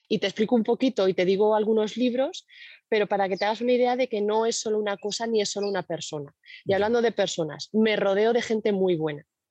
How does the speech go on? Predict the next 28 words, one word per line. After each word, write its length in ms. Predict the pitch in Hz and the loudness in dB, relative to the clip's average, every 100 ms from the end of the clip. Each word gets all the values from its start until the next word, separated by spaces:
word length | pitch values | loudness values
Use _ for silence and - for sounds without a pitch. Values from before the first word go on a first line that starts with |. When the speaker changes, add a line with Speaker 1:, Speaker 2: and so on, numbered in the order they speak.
| - | -6
Speaker 1:
Eso 200 | 208 233 | -2 0
es 80 | |
el 80 | 202 | 0
pri-, 200 | - 170 - | -2 -4 -2
el 120 | 180 | -2
primer 540 | 185 190 190 185 170 160 | 0 2 2 0 -2 0
punto 460 | 226 226 240 302 _ - - | 0 0 -2 -8 _ -20 -4
que 100 | 214 | 0
influye 720 | 190 185 208 226 214 254 - | 2 2 -2 -2 0 -2 -2
en, 460 | - 185 175 170 156 190 | -2 -2 0 -4 -6 -2
en 120 | 175 | -2
los 200 | 170 - | -2 0
libros 500 | 190 156 - - - | 0 0 -4 -16 -12
y 120 | 202 190 | -4 -2
en 100 | 180 | 0
cómo 240 | 202 226 | 0 2
los 160 | 226 214 | 2 0
escribo 720 | 208 - 226 254 277 294 320 _ | -6 -8 -4 -4 -2 -4 -4 _
y 260 | 226 214 196 | 0 4 4
en 520 | 185 180 175 190 202 | 4 2 2 4 4
la 100 | 185 | 4
optimización 680 | 185 - 202 185 185 - 208 | -2 -4 -2 -2 -6 -2 0
de 100 | 220 | 2
mi 120 | 208 | 0
tiempo. 400 | 175 175 156 - _ _ _ _ _ - | 0 -2 -4 -8 _ _ _ _ _ -4
Soy 160 | 226 | -2
muy 160 | 233 233 | 0 0
clara, 340 | 190 175 156 | 0 -4 -4